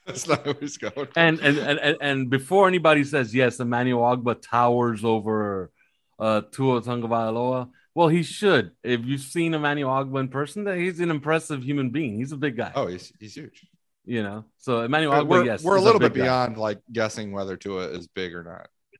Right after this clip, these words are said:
Speaker 1: right?
Speaker 2: <laughs> Yes.
Speaker 1: He's, we know, we know his, we know his literal dimensions at this point. I mean, so we're, we're good there.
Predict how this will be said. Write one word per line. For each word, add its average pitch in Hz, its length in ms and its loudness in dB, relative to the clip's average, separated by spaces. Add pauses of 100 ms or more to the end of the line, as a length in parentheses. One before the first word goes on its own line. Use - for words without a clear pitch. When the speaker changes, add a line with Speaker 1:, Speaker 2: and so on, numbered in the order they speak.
(120)
Speaker 1:
right? 87 320 -14
Speaker 2:
<laughs> - 40 -20
Yes. 151 440 -8
Speaker 1:
He's, - 160 -20 (280)
we 127 80 -6
know, 127 200 -2
we 123 220 -4
know 135 180 2
his, 123 180 0
we 120 140 -6
know 147 180 0
his 113 240 -4
literal 117 460 -4
dimensions 95 720 -12 (100)
at - 80 -20
this - 140 -20
point. - 280 -20 (240)
I - 40 -18
mean, 85 300 -20 (800)
so - 340 -20 (480)
we're, 92 140 -10
we're 98 200 -12
good 87 240 -10
there. - 180 -18